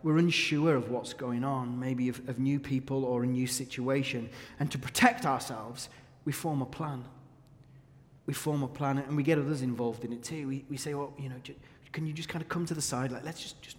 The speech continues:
just, just come into this room just for a second. I just want to inquire about this. Uh, I, I'm just a little bit worried about this." And the kind of, the whole invisible army come in. It's like, quite a few people are concerned, but it's actually just you.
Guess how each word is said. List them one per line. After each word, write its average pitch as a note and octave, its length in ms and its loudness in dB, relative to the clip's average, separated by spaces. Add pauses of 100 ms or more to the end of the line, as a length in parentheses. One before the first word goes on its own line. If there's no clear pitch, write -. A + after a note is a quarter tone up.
just, E3 200 -10
just G3+ 200 -4
come G#3 200 0
into F3 180 4
this E3 220 2
room D3+ 160 0
just D3 140 -4
for - 80 -2
a C#3+ 60 2
second. C#3+ 340 -2 (260)
I F3 40 -10
just F3+ 120 -4
want A3+ 100 2
to - 20 4
inquire E3 360 6
about C3+ 260 2
this. C#3+ 320 -2 (300)
Uh, C#3 180 2
I, C#3+ 260 -2
I'm D3+ 100 -4
just F#3+ 160 -4
a - 20 2
little A#3+ 120 2
bit G#3+ 140 -2
worried G3+ 240 8
about D#3 360 8
this." E3+ 340 6 (220)
And E3+ 200 8
the F#3 60 8
kind F#3 280 8
of, D#3 100 4
the E3+ 80 4
whole F#3 340 10
invisible E3+ 420 8
army E3+ 240 10
come D#3 180 4
in. D3+ 80 6
It's D3 80 -2
like, D#3+ 180 4 (380)
quite A3+ 280 6
a G#3+ 40 6
few G3+ 240 2
people F#3+ 340 -2
are C#3 60 -2
concerned, C#3+ 500 0
but B2+ 60 0
it's B2 100 -4
actually - 280 -10
just C#3 320 -8
you. C#3+ 360 -4